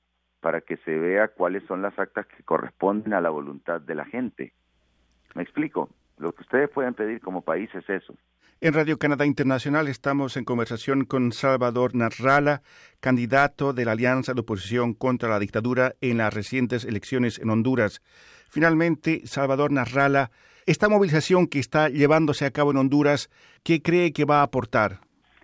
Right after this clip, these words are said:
Speaker 1: Bueno, eh, algunas personas de la empresa privada se han reunido, que también quieren que el presidente se vaya,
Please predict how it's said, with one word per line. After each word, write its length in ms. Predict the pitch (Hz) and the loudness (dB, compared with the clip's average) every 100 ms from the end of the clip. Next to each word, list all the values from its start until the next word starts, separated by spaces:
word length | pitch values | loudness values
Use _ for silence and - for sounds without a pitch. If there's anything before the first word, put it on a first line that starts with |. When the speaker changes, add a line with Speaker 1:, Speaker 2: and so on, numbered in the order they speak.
| _ | _
Speaker 1:
Bueno, 280 | 143 123 98 - 98 | 2 2 -2 -6 -6
eh, 120 | 101 | -4
algunas 340 | 107 107 147 156 | -4 -6 -8 -8
personas 340 | 147 151 156 | -8 -6 -6
de 60 | 143 | -6
la 80 | 123 | -8
empresa 320 | - 127 143 | -8 -8 -6
privada 560 | 120 104 110 113 107 _ _ - | -2 0 2 2 -2 _ _ -10
se 60 | |
han 160 | 117 120 | -10 -8
reunido, 540 | 120 107 117 117 101 _ _ _ _ | -12 -8 -4 -4 -4 _ _ _ _
que 120 | 90 | -10
también 300 | 87 90 90 | -6 -6 -6
quieren 320 | 110 110 107 98 | -4 -4 -4 -6
que 100 | 87 | -10
el 60 | |
presidente 500 | 85 82 90 90 95 | -8 -6 -4 -4 -6
se 100 | 120 | -2
vaya, 380 | 98 82 90 | 0 0 -2